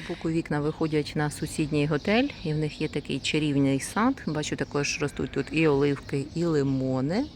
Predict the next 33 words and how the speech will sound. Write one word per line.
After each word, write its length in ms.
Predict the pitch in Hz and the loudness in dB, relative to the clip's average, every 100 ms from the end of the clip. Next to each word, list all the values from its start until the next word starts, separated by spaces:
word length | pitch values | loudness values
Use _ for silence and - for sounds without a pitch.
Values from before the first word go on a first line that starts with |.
| - - - - - - | -14 -8 -8 -8 -16 -6
У 80 | |
нас 260 | 160 143 127 | -2 0 -2
в 80 | 131 | -4
дворі 360 | 135 139 127 123 | -2 -2 -2 -4
росте 420 | 135 143 - 139 120 - | -4 -4 -4 -6 -6 -6
мушмула, 720 | 139 156 - 170 165 131 127 | -4 -2 -2 0 0 0 0
он 180 | 147 165 | -2 -4
жовтенька 560 | 180 - 190 196 202 | -4 -4 -2 -2 -2
висить. 420 | 208 208 - 214 - - - - - - - - | -4 -2 -4 -6 -10 -14 -12 -12 -12 -12 -10 -4
Думаю, 580 | 147 196 208 202 208 208 | 2 4 6 4 4 2
якщо 380 | - 175 175 - | 0 -2 0 0
вікна 340 | 190 180 170 165 | 0 0 -2 0
ваших 440 | 170 175 165 - | 2 2 0 0
апартаментів 640 | 165 165 165 160 156 151 147 | -2 0 0 0 0 -2 -2
будуть 320 | 156 147 - | -2 -2 -2
виходити 560 | 156 - 151 143 147 143 - | -4 -2 -2 0 0 0 -2
на 120 | 151 | -2
цей 280 | 147 147 143 | 0 2 2
бік, 300 | 143 233 - | 4 2 2
то 160 | - 151 - | 0 0 2
має 320 | 147 190 214 | 2 4 4
бути 300 | 151 170 165 | 2 2 2
трошки 440 | - 151 165 - | 2 2 2 0
тихіше, 520 | 156 143 - 127 - 135 | -2 -2 -2 -2 0 -2
тому 260 | 143 147 | 0 0
що 180 | 147 143 | 0 0
мої 260 | 143 147 143 | 2 2 2
вікна 260 | 139 143 | 2 2
виходять 500 | 135 139 147 135 - | 2 0 -2 -2 -2
на 100 | 135 | -2
басейн, 540 | 139 151 - 214 285 285 - - - - | 0 -2 2 4 4 0 -6 -12 -12 -10
то 120 | - 151 | -2 2
ввечері 720 | 147 170 208 - 220 226 | 6 6 6 2 4 4